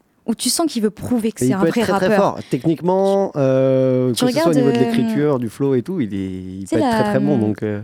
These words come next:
Speaker 1: la réédition d'Ena, euh, Ena Boost. Il avait sorti à la base.
Speaker 2: Mhm.
Speaker 1: Et ce son, ça se sent que c'est un son où il veut prouver qu'il peut faire du rap comme à l'ancienne. Vraiment un son sans refrain, en mode, euh, voilà, je suis là pour kicker.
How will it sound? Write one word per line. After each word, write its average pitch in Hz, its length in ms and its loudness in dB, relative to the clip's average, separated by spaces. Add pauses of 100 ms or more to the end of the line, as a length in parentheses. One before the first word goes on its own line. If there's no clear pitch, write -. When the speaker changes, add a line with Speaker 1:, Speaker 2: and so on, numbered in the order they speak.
Speaker 1:
la 220 140 0
réédition 214 480 -2
d'Ena, 202 480 -2
euh, 175 100 -6
Ena 190 160 0
Boost. 185 420 -12 (420)
Il 202 60 -2
avait 190 160 0
sorti - 360 -6
à 208 80 -2
la 190 120 0
base. 185 360 -4 (200)
Speaker 2:
Mhm. 117 340 0
Speaker 1:
Et 208 60 -2
ce 214 120 -2
son, 254 180 -2
ça 214 140 -2
se 190 160 -4
sent 269 280 -2
que - 40 -8
c'est - 80 -6
un 185 80 -2
son 254 240 0
où 208 60 -2
il 180 80 -4
veut 180 80 -2
prouver 240 480 -2
qu'il - 200 -14 (180)
peut 285 140 0
faire 247 220 -2
du 202 140 -4
rap 208 300 -2 (100)
comme 226 180 0
à 208 60 0
l'ancienne. 202 440 -2 (440)
Vraiment 220 320 2
un 202 40 0
son 190 180 -4
sans 214 260 -2
refrain, 208 560 0
en 190 180 0
mode, 185 220 0
euh, 175 120 -2
voilà, 175 180 0
je 165 60 -6
suis - 120 -6
là 196 60 0
pour - 180 -12
kicker. 254 400 -4